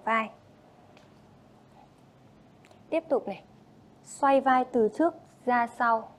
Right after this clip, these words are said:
đẩy thẳng tay, khép lòng bàn tay, hít vào, đẩy ngược lên phía trước, siết cơ bụng của mình lại, vươn dài đầu về phía trên.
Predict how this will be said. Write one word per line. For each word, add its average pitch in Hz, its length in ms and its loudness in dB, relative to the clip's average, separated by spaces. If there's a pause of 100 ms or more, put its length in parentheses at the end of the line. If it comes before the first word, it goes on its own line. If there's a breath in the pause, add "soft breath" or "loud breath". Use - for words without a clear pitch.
(120)
đẩy 208 320 2
thẳng 185 260 -4
tay, 220 320 -4 (160)
khép - 280 -10
lòng 208 220 0
bàn 185 220 -2
tay, 220 300 -6
hít 359 120 -2 (120)
vào, 196 360 4 (720 soft breath)
đẩy 208 240 0
ngược 202 280 0
lên 240 260 0
phía 214 120 2
trước, 339 240 -4 (220)
siết 339 240 -6
cơ 254 120 2
bụng 220 360 4
của 190 60 -6
mình 185 240 -4
lại, 185 220 0 (380 soft breath)
vươn 262 380 -2
dài 202 300 -6
đầu 190 320 -6 (120)
về 196 220 -12 (180)
phía 208 140 -6
trên. 240 360 -6